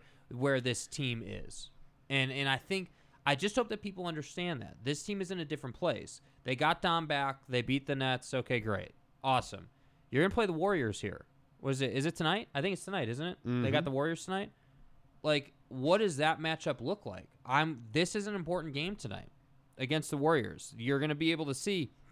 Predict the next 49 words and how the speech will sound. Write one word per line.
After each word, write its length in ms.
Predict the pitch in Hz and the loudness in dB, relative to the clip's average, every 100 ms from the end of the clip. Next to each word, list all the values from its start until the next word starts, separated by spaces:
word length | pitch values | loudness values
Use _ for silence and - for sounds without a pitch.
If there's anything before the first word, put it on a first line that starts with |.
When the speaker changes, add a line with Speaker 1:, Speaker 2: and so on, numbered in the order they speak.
| - _ - | -20 _ -2
Speaker 1:
okay, 400 | 175 165 143 139 - _ _ _ _ - _ _ 120 | 2 4 4 2 -4 _ _ _ _ -20 _ _ 2
what 200 | 147 175 | 2 4
can 120 | 180 | 0
this 180 | 175 - | -2 -4
team 240 | 180 165 | -6 -4
do, 360 | 156 165 127 120 - - _ - | -2 0 0 -2 -10 -20 _ -2
uh, 400 | 139 135 135 135 | 2 4 4 2
against 460 | - 131 143 143 - | 0 0 0 -2 -2
one 140 | 147 | -2
of 20 | 156 | 2
the 60 | |
best 260 | 143 156 - | 2 2 0
teams 220 | 170 151 | -2 0
in 100 | 170 | 0
the 60 | 143 | 0
league? 360 | 180 117 - - _ - _ - 110 | 0 -2 -8 -20 _ -20 _ -16 -8
Th-, 140 | 139 | -8
this 300 | 127 139 165 | -2 0 0
is 100 | 180 | 0
a 60 | 175 | -2
good 180 | 160 160 | -2 -2
measuring 440 | 156 185 190 135 | -2 -4 -4 -6
stick, 260 | - 113 101 | -8 -8 -6
and 100 | 117 | -6
I 40 | |
think 200 | 120 156 | -6 -6
what 140 | 175 147 | -4 -4
you'll 80 | 135 | -4
find 460 | 160 175 160 143 139 - _ _ | -2 0 0 -2 -6 -20 _ _
is 220 | 160 151 127 | 2 4 4
they'll 160 | 170 | 4
be 240 | 165 151 220 | 4 2 2
in 100 | 156 | 0
the 40 | |
game. 480 | 107 127 190 98 98 - _ _ _ - | 0 0 0 -4 -8 -18 _ _ _ -4
But 280 | 117 151 - | 4 4 4
if 200 | 147 - | 0 4
Golden 240 | 185 185 | 2 2
State's 300 | - 190 165 | 0 -2 0
playing 280 | - 180 185 | -2 -2 0
their 80 | 151 | 0
best 300 | 135 131 - | 0 0 2
basketball, 480 | 147 - - 135 117 | 2 2 0 -2 -2
Golden 300 | 139 160 151 | -2 -2 -2
State 220 | 156 151 | -4 -4
should 100 | 131 | -4
win 120 | 156 | -2
by 140 | 151 113 | 0 -2
ten. 280 | 147 180 | -2 -4